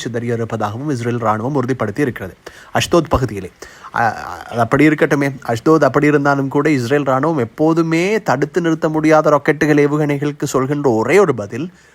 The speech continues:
ஆள் நடமாட்டம் இல்லாத பகுதியிலே வந்து விழுந்து வெடித்தது. அதை எப்படி இவர்களுக்கு தடுக்க முடியாதவைகள் மாத்திரம் ஆள் நடமாட்டம் இல்லாத பகுதிகள் வந்து விழுகின்றன என்று இன்று வரை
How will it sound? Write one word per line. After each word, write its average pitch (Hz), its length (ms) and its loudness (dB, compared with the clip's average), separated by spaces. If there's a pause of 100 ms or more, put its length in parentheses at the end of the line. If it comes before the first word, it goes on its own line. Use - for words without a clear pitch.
(200)
ஆள் 120 300 -4
நடமாட்டம் 147 520 -6
இல்லாத 123 260 -6
பகுதியிலே 113 440 -12
வந்து 123 300 -8
விழுந்து 120 320 -6
வெடித்தது. 98 340 -10 (320)
அதை 151 200 0
எப்படி 190 240 -2
இவர்களுக்கு 185 480 -2
தடுக்க 156 400 -2
முடியாதவைகள் 175 720 0
மாத்திரம் 160 500 0
ஆள் 156 260 -2
நடமாட்டம் 139 480 -4
இல்லாத 127 260 -6
பகுதிகள் 127 420 -6
வந்து 120 260 -6
விழுகின்றன 131 680 -4
என்று 131 480 -4
இன்று 175 360 0
வரை 160 340 0